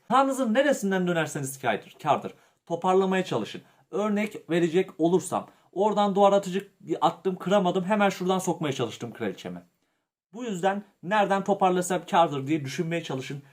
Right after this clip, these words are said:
Şimdi farklı bir düzen daha bulup arkadaşlar oraya da saldırmak istiyorum. Güzel savunmaları full artı full bir belediye binası on bir daha buldum arkadaşlar. Sadece duvarları geride biraz, zaten duvarlarla işimiz yok arkadaşlar. Madenciler alttan giriyor, domuz binicileri üstten çıkıyor. O yüzden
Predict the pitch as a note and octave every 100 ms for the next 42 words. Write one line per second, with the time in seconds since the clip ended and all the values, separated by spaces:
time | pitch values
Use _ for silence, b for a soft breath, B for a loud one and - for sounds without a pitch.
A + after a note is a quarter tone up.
0 | b - F#3+ D#3+ F3+ E3 - F3 E3 D3+
1 | C3+ C3+ E3 D#3+ D#3+ D3+ D3+ C#3 C3+ C3
2 | B2+ - D3+ - D3 D#3+ D#3+ - B2+ A#2+
3 | A2+ A2 - - A2+ G3+ F#3+ G#3+ A3 F3+
4 | - D#3+ F3 G#3+ A3 G#3+ G#3 A3+ - G#3+
5 | G#3+ G3 E3 G#3 A3 D#3+ G3 C#3 D#3 F#3
6 | G3 G3 F#3+ G3 F#3 F#3 F#3 G3 F3+ D#3
7 | D#3+ D3+ D#3+ F#3+ G3+ G3 F#3 G3 F#3 G3+
8 | G3 G#3+ F#3+ C#3+ D3+ D3 F3 F3 D#3+ F3+
9 | E3+ E3+ D#3 D#3+ D3+ E3 D#3+ E3+ F3 D3+
10 | D3+ D#3+ D#3+ D#3+ D#3+ D#3+ D#3 D#3+ D#3+ D3+
11 | D3+ D3 D#3+ C#3 B2+ C#3 D3 D3+ D3+ D#3+
12 | D#3 D#3 - E3 D3 D#3 C#3+ C#3+ D3 D3
13 | D3 C#3+ D3+ D3+ C#3 - D3+ C#3+ - C3
14 | C#3 F#3+ E3 C#3 D3+